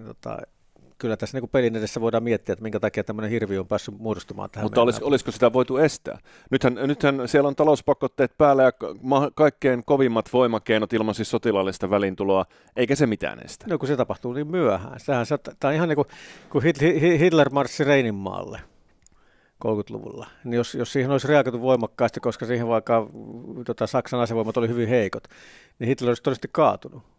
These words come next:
Speaker 1: Mutta kun otettiin etäisyyttä, annettiin se vaan voimistua, voimistua, voimistua. Ja samaa tässä on Putinin kanssa tehty. Hän on mennyt, mennyt menestyksestä toiseen.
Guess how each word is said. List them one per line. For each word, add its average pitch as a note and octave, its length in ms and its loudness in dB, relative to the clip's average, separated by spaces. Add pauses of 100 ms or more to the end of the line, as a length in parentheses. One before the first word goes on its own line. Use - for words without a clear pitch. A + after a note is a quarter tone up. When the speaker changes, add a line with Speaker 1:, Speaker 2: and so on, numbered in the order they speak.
Speaker 1:
Mutta A#2+ 300 -8
kun A#2+ 200 -4 (920)
otettiin C3+ 400 -2
etäisyyttä, A#2 540 0
annettiin A#2 340 -4
se B2 100 -4
vaan B2 180 0
voimistua, B2+ 460 0
voimistua, A#2+ 420 0
voimistua. A2 460 -4
Ja G#2+ 80 -10
samaa A2 280 -6
tässä G#2+ 160 -8
on B2+ 100 -12
Putinin A2 320 -4
kanssa - 240 -4
tehty. A2+ 240 -8
Hän B2+ 100 -2
on F#2 80 -6
mennyt, A#2 300 -10
mennyt C3 420 -6
menestyksestä C#3 500 -6
toiseen. B2+ 400 2